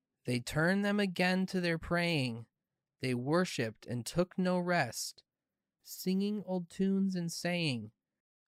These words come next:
"We have seen his star in the west." Old tunes of the sacred psalters, set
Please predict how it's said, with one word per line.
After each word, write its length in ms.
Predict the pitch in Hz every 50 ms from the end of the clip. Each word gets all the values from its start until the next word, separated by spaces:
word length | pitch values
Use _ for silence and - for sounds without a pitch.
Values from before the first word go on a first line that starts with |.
| _ -
"We 120 | 127 135
have 220 | 131 151 147 139 -
seen 500 | - - - 196 196 185 165 147 131 120
his 220 | 107 113 117 117
star 460 | - - - - 175 170 165 160 156
in 120 | 143 131 123
the 100 | 123 117
west." 560 | 117 127 135 120 107 - - - - - - _ _ _ _ _ _ _ _ _ _ _ _ _ _ _ _ _ _ _ _ _ _
Old 240 | - 151 151 139 135
tunes 440 | - - 180 180 196 202 208 202 190
of 140 | 202 196 190
the 80 | 190
sacred 640 | 180 - - - 185 185 185 - - 185 175 170 156
psalters, 880 | - - - 165 170 170 180 175 - 147 131 113 107 110 - - - - _ _ _ _ _ _ _ _ _ _ _ _ _ _ _
set 400 | - - - - - 180 180 -